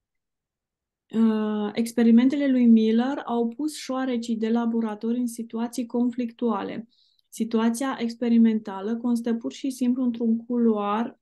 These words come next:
îngust pe care este a-, amplasat șoarecele. Culoarul este situat la înălțime față de podea pentru a preveni evadarea șoarecelui.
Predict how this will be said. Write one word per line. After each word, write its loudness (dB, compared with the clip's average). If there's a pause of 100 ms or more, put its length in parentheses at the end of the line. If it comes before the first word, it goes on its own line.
(120)
îngust 0
pe -2
care -2
este -8
a-, 0 (240)
amplasat -2
șoarecele. -6 (400)
Culoarul 4
este 0
situat -4
la -2
înălțime 0
față -6
de -2
podea -8
pentru 0
a -2
preveni 0
evadarea -4 (280)
șoarecelui. -6